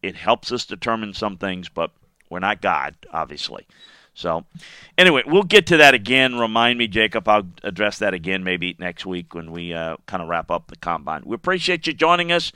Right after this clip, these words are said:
Join us again. Um, reminder of a couple of things. If I hadn't done it, may have forgotten. Quick out of here. Thanks to our great sponsors at four oh one K Generation. Give them a call. Um, they bring you this podcast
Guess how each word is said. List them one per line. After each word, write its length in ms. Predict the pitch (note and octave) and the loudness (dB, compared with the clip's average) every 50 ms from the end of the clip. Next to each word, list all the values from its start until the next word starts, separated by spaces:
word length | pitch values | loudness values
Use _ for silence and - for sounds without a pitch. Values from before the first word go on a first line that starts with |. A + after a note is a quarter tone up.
| - - - - - - - _ _ - | -14 -20 -20 -20 -20 -20 -20 _ _ -20
Join 340 | G#2 F#2+ F#2 C#3 D3 E3 E3 | -10 -2 4 6 6 6 6
us 200 | E3+ D#3 - - | 4 2 0 0
again. 500 | D#3 A#2+ G#2+ C3+ D3+ D3+ D3+ D3+ D3+ D3 C#3+ - | -2 -2 -2 -2 0 2 2 2 0 0 -2 2
Um, 540 | A#2 B2+ B2 A#2+ A#2 A2+ A2+ G#2+ G#2 G#2 G2 _ _ _ _ _ _ _ _ - - - - | 6 6 8 8 8 8 6 2 0 -6 -14 _ _ _ _ _ _ _ _ -18 -16 -12 -4
reminder 440 | A2+ B2 C3+ C3+ C#3+ D3+ D3+ D3 C#3+ | 2 2 4 6 8 8 8 8 6
of 80 | C3 A#2+ | 4 0
a 60 | C3 | 2
couple 280 | - - C3 - - | 2 4 2 2 2
of 60 | A#2 - | -2 -2
things. 300 | - C3 A#2+ A#2 A2+ G#2+ | 0 0 0 0 -2 -4
If 140 | G#2+ - | -6 -4
I 80 | G#2+ G2+ | -2 0
hadn't 280 | - B2+ C3+ B2+ A2+ G#2 | 4 4 4 4 2 2
done 200 | A#2 A#2+ A#2+ B2 | 2 2 2 0
it, 120 | - - | -2 -8
may 220 | G#2 G#2 A2+ A#2 | -4 -2 0 2
have 160 | A2 A2+ A#2 - | 2 2 0 0
forgotten. 580 | - G#2 F#2+ G2 G#2 G#2+ G#2+ - - F#2+ - _ _ _ | 0 -4 0 2 4 4 4 4 0 -6 -20 _ _ _
Quick 240 | - - A2 F#2 - | -10 -10 -8 -2 0
out 140 | G2+ G2 G2 | 0 0 0
of 60 | F#2+ | 0
here. 180 | G2+ G#2 F#2+ - - - - - - - _ _ | 0 -2 -2 -4 -10 -20 -20 -20 -20 -20 _ _
Thanks 400 | - - D3+ D3 D3+ D3 - - | 0 6 6 6 6 6 0 0
to 80 | - C3+ | 4 4
our 120 | B2 A2+ | 4 4
great 540 | F2+ E2 G2+ G2+ A2 A#2 B2 C3 C#3 - - _ _ _ _ _ _ _ _ | 4 -2 -6 -2 2 4 4 4 4 0 -4 _ _ _ _ _ _ _ _
sponsors 560 | - - - C3+ B2 A#2+ A#2+ - A#2+ G#2+ G2+ | -12 -6 0 2 2 2 2 0 -4 -4 -4
at 140 | G2+ - - | -6 -6 -6
four 260 | - A#2 A#2 A#2 A2+ | -4 -2 0 2 2
oh 60 | A2 | 2
one 240 | G2+ G#2 A2 A2 G#2 | 0 0 -2 -4 -4
K 220 | F2 A2 G#2+ G#2 | -4 -2 -2 -2
Generation. 760 | F2 G#2+ G#2+ G2+ G2 F#2+ F#2+ F#2+ F#2+ F2 - - A2 F#2 F2+ _ _ - - - _ _ _ F2+ F2+ | -2 -2 -4 -4 -4 -2 -2 -2 -4 -4 -6 -8 -10 -10 -12 _ _ -20 -20 -20 _ _ _ -10 -2
Give 240 | F#2 A#2+ C3 C3 | 0 2 2 2
them 200 | A#2+ D#3 D#3 D#3 | 2 2 2 4
a 60 | D#3+ D3+ | 2 0
call. 560 | - - B2 A2 G2 E2+ E2 F2+ G2+ A2+ _ _ _ _ _ _ _ - | 2 4 4 4 6 4 2 0 -4 -6 _ _ _ _ _ _ _ -4
Um, 500 | G2 G2 G2 F#2+ G2 G2 F#2+ F#2 F2+ F2 - _ _ _ | -2 0 2 4 4 2 2 -2 -8 -16 -18 _ _ _
they 240 | - E2+ F2+ A2+ A#2+ | -10 -2 0 0 0
bring 320 | B2 G2 G2+ C3 C3 B2+ B2+ | 0 0 0 0 0 2 0
you 80 | B2 | 0
this 180 | A#2+ B2 A#2 - | 0 0 -2 -2
podcast 720 | - - A#2 A2+ A2+ - - - A#2 G#2+ G#2+ G#2 - - | 2 4 6 6 4 4 0 -2 0 2 2 2 0 -4